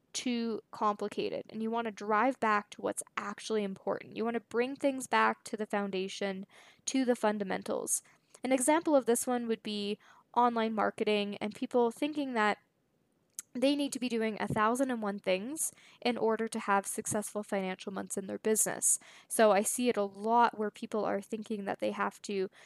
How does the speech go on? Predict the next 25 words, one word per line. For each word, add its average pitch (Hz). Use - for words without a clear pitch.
have 277
the 285
fancy 254
logo, 190
have 262
a 285
fancy 233
website, -
be 254
on 208
all 262
of 269
the 254
different 247
platforms 214
all 269
at -
once, 214
spend 196
all 285
the 285
time 240
on 214
social 208
media, 233